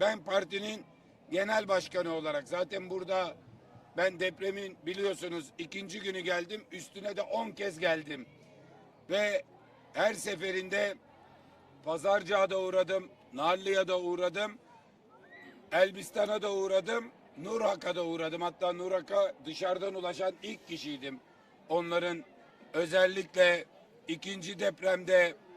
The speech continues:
göçük altında kalan çok sayıda kadın, e, evlerden erzak almaya girdiklerinde ertesi sabah bir buçukta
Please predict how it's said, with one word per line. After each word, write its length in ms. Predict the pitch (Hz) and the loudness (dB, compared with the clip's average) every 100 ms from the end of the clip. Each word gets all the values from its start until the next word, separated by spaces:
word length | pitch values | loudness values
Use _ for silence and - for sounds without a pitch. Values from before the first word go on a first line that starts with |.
| - - 156 | -20 -8 -2
göçük 340 | 180 214 202 | -2 -4 0
altında 500 | 190 175 180 165 165 | 0 0 -4 -2 0
kalan 320 | 170 175 170 | 0 -2 -2
çok 240 | 165 190 - | -4 -6 -4
sayıda 420 | 180 180 170 - | -2 0 -2 -4
kadın, 420 | 165 160 190 175 - - - - - - - | -6 -4 -6 -8 -18 -20 -20 -20 -20 -16 -4
e, 80 | 311 302 294 294 - | -2 0 0 -2 -2
evlerden 680 | 160 170 175 175 170 185 180 | -2 0 2 2 4 2 2
erzak 400 | 160 165 165 180 | -2 -2 0 -2
almaya 340 | 180 175 170 160 | -2 -2 -2 -2
girdiklerinde 640 | 156 147 151 160 156 160 | -4 -6 -8 -6 -4 -2
ertesi 420 | 151 151 160 - | -2 -2 -10 -8
sabah 380 | 160 151 156 135 | -6 -2 -2 -2
bir 180 | 165 175 | -4 -4
buçukta 600 | 156 143 123 - 190 | -8 -10 -12 -2 -2